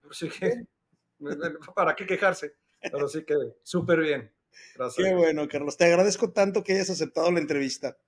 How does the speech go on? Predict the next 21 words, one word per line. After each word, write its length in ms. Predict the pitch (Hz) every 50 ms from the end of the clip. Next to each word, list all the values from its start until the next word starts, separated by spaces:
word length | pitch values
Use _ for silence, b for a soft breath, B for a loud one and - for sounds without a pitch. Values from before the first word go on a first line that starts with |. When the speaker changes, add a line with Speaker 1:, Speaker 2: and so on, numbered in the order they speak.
| b b b b b b _
Speaker 2:
Oye, 200 | - 240 254 262
Speaker 1:
Al 60 | -
Speaker 2:
Carlos. 240 | - 262 254 262 262
Speaker 1:
contrario, 260 | 175 185 202 190 165 151
al 280 | 240 226 - - - _
contrario, 380 | 156 156 143 175 185 180 170 139
gracias 260 | 143 160 160 160 180 175
por, 280 | _ 156 139 127 110 -
por, 320 | - 127 123 123 117 110 _
por 120 | 127 123 123
invitarme. 440 | 120 120 113 - 135 120 110 95 _ _ _ _ _ _ _ _ _ _ _ _ _ _ _ _ _ _ _ _ _ _
Speaker 2:
Carlos, 400 | - 220 233 233 233 214 - -
queremos 380 | - 233 233 254 294 320 320 -
saber 320 | 247 233 240 262 269 262
qué 120 | - 254 254
haces 280 | 247 254 247 247 - 247
hoy, 340 | 240 254 254 254 220 180 - _ _ _ _ _ _ _
pero 200 | _ 175 170 165
también 320 | 170 165 156 156 165 185 175
queremos 380 | - 214 208 202 202 220 208 180
saber 480 | 208 214 214 202 202 202 202 196 -